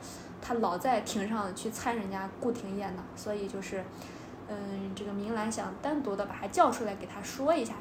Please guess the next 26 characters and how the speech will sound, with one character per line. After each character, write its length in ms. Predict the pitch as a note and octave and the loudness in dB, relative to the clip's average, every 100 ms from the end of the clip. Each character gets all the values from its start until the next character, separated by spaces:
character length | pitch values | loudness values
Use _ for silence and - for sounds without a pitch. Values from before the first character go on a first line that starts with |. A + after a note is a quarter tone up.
| G3 | -4
，“你 80 | F#3+ | -2
一 20 | |
天 240 | A3 A3 A3+ | -2 -2 0
事 140 | C#4+ | 2
儿 80 | G3+ | 4
不 100 | G3+ | 4
要 140 | G#3+ | 2
多 180 | G#3+ G#3+ | 4 2
了。” 160 | G#3 - - | 2 -2 -8
就 100 | - | -6
是 120 | G3 | -2
这 80 | C#4 | 4
样， 160 | C4+ - - | 4 2 4
这 100 | D4 | 6
样 160 | A3+ | 6
子 80 | F3+ | 2
的。 100 | - - - - - | -6 -8 -8 -8 0
就， 140 | D#4 | 4
就， 180 | D4 E4+ | 6 6
就， 180 | E4 D#4+ | 4 4
就 80 | D4 | 6
是， 140 | D#4+ | 4
其 200 | - C#4 | 6 4
实 160 | C#4 D4+ | 6 6
就 100 | D#4+ | 6
是， 260 | D#4 C4+ | 6 4